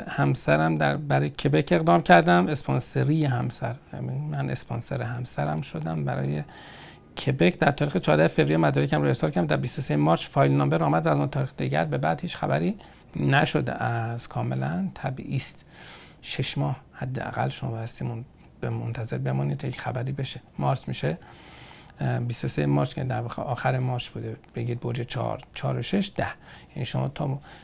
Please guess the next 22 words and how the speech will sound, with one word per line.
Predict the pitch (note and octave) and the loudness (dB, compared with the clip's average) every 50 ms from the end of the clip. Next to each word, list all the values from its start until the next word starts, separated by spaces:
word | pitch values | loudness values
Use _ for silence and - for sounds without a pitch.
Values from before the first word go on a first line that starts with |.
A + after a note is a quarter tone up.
| - - - | -16 -8 -4
ما-، | C#3+ C3+ C#3 C#3 C3+ C3+ C3 - C3+ | -2 -2 0 -2 -2 -4 -6 -8 -6
تا | - C#3+ | -6 -6
اکتبر | - - C3+ B2+ - - - D#3+ E3 D#3 D#3 | -2 -2 -2 -2 -2 0 4 4 4 4 4
اصلاً | D3 B2 - - D3 D3 D3+ C#3+ C#3+ C#3+ C#3 - | 2 0 0 0 0 0 0 -2 -4 -6 -6 -6
منتظر | - C3+ C3 C3 B2 - C3 B2 C3 B2+ | -4 -2 0 0 0 0 0 0 0 0
هیچی | B2+ B2+ C#3 C#3 - - D3 | 0 0 0 -2 -2 -2 0
نباشید. | C#3 B2 A#2+ - - - - - - - - - - - - - - - - - - - - - - - - - - - - - - - - - - - - - - - - - - - - | 0 0 0 -4 -8 -12 -14 -14 -16 -18 -20 -20 -20 -20 -20 -20 -20 -20 -20 -20 -20 -20 -20 -20 -20 -20 -20 -20 -20 -20 -20 -20 -20 -20 -20 -20 -8 -6 -6 -6 -6 -10 -14 -14 -14 -16 -14
فرشته | - - D#3+ E3 E3+ F3 D#3+ - - - G#3 A3 | 6 10 12 12 12 12 10 6 6 6 6 6
میگه: | A#3 G#3+ A3 A3 | 8 6 6 8
«من | A3+ A3+ A#3+ A#3 | 8 8 8 8
به | G#3+ | 10
همراه | F3+ F#3 F3 E3+ G3+ A3 | 10 10 10 8 8 8
همسرم | G3 F3+ E3 D#3 C#3+ - F#3 G#3 G#3+ | 10 10 8 8 8 6 6 6 6
که | F#3+ G3 | 6 4
دانشجوی | D#3+ E3 D3+ D3 C#3+ D3 C#3+ C#3 - - - - - G#3+ G3+ F#3+ D#3+ | 6 6 6 6 6 6 4 4 0 -4 -4 0 2 4 6 6 6
بین | C#3+ C#3 C#3+ C#3+ C#3+ C#3 | 6 4 4 4 4 4
المللی | C#3 C3+ C3+ C#3 C#3 C#3 C3+ C3+ C#3 | 4 4 2 4 2 2 2 2 0
هستند | C3 B2 C3+ B2+ - - - - - E3+ F3 F#3 F#3+ G3 G3+ G3+ F#3+ G#3+ A3+ G3 | 0 0 0 -2 -2 -4 -2 4 6 8 10 10 8 8 6 4 4 2 -2 0
در | F3 F#3 F3 E3 D#3 D3+ | 0 2 2 2 2 2
مونترال | D3 D3 D#3 D3 C#3 - - D3+ D3+ D#3 E3 E3+ E3+ | 2 2 0 0 -2 -2 -2 0 2 4 4 4 4
هستم. | - - - - - - - A2+ A2+ B2 B2 B2 - E3 D#3+ - - | 6 6 6 6 4 0 -6 -6 -4 -4 -6 -8 -8 -10 -12 -14 -18
خب، | - - - - C3 C3+ D3+ F#3+ A#3+ | -18 -10 -6 -4 -2 0 0 0 -2